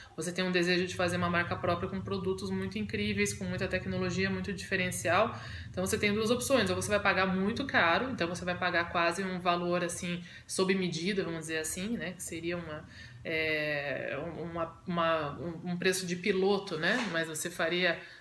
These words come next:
um volume pequeno ainda, ela quase conta como uma piloto. Ou você pode simplificar bem o produto, então você fala, "Vou começar com produtos simples",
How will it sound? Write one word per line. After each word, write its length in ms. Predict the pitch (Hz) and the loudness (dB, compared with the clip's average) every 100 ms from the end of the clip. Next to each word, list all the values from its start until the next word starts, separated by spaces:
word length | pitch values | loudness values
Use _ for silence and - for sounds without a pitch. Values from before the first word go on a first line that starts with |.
| - | -10
um 140 | 180 175 | -4 -2
volume 380 | 170 170 170 175 | 2 2 2 0
pequeno 520 | 185 190 190 185 190 | -2 -2 2 2 2
ainda, 240 | 175 180 | 0 0
ela 120 | 202 | 0
quase 260 | 196 180 180 | 0 0 -2
conta 380 | - 190 180 196 | 0 0 0 -4
como 320 | 190 180 175 175 | -6 -4 -4 -4
uma 160 | 175 | -6
piloto. 500 | 165 190 175 151 - - - - - | -4 -2 0 -2 -6 -14 -18 -18 -8
Ou 400 | - 208 254 269 | 4 6 6 6
você 240 | 214 233 262 | 2 2 4
pode 200 | 220 202 | 2 2
simplificar 640 | 247 240 233 240 240 233 | 2 2 2 2 2 2
bem 180 | 202 208 | 4 0
o 60 | 208 | 0
produto, 420 | 254 254 247 175 | -2 0 0 -2
então 300 | 151 170 175 | -2 -2 -2
você 120 | 175 | -4
fala, 240 | 190 185 185 | -4 -2 -2
"Vou 120 | 190 | -2
começar 600 | 202 202 196 - 175 190 | -2 -2 -2 0 2 2
com 100 | 208 | 0
produtos 460 | 202 202 208 - 233 | -2 0 -2 -2 -2
simples", 600 | - 220 202 175 147 | 0 0 0 -2 -8